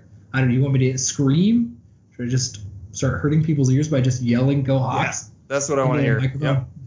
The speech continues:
Speaker 1: I'm, I'm not gonna do that. Um, I'm just enjoying it. They said they, they, I,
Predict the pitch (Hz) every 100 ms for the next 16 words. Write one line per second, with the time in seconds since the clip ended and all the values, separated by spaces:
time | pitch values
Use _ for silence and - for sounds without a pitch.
0 | 131 131 131 - - 139 127 117 117 110
1 | 107 - - - - - - - - 131
2 | 110 107 - - - - - - - 143
3 | 151 151 175 190 196 135 127 131 139 135
4 | 135 135 131 131 127 - - - - -
5 | -